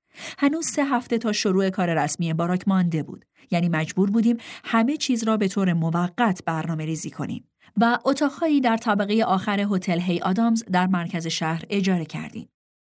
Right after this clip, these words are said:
اتاقهایمان به میدان لافایت و محوطه چمن شمالی کاخ سفید دید داشتند، جایی که می‌توانستیم جایگاه سرپوشیده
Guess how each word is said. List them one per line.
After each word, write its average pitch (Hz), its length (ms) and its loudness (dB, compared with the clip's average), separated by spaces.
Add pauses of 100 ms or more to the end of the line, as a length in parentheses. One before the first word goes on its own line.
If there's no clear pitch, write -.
(280)
اتاقهایمان 277 840 2
به 214 100 6
میدان 233 420 2
لافایت 180 760 0 (140)
و 180 100 4
محوطه 208 640 0
چمن 185 400 0
شمالی 165 480 -2
کاخ 165 280 -4
سفید 175 500 -2
دید 180 240 2
داشتند، - 560 -10 (260)
جایی 185 180 2
که 185 100 -2
می‌توانستیم 185 680 2 (320)
جایگاه 220 520 2
سرپوشیده 190 920 -2